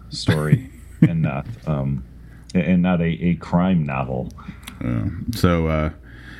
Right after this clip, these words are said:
Speaker 2: like, he gives her some oddly specific instructions. She's gotta go to this building, and then, um, when she goes to the valet, she has to tell him that, uh,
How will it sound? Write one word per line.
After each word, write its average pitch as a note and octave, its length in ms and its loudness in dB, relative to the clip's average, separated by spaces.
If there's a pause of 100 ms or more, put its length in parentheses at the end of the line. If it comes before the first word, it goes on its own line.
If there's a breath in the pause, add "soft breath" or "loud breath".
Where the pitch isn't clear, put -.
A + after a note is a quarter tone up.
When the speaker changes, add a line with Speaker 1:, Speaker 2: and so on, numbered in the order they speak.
(380 loud breath)
Speaker 2:
like, F2 320 4
he A2+ 80 6
gives A2 240 2
her G#2 100 4
some F2+ 440 2 (120)
oddly F#2 340 4
specific F2+ 500 2
instructions. E2+ 640 2
She's E2+ 140 -2
gotta E2+ 180 2
go E2+ 100 2
to E2+ 80 2
this E2+ 160 0
building, E2 480 2
and D#2+ 100 2
then, D#2 220 2
um, D2 400 0 (540)
when F#2+ 180 4
she F#2+ 160 0
goes E2+ 300 0
to - 80 2
the F2 100 4
valet, D#2+ 500 2
she - 120 -2
has D#2 140 2
to E2+ 80 2
tell D#2 280 2
him D#2 120 2
that, D2 240 -2
uh, C2+ 260 0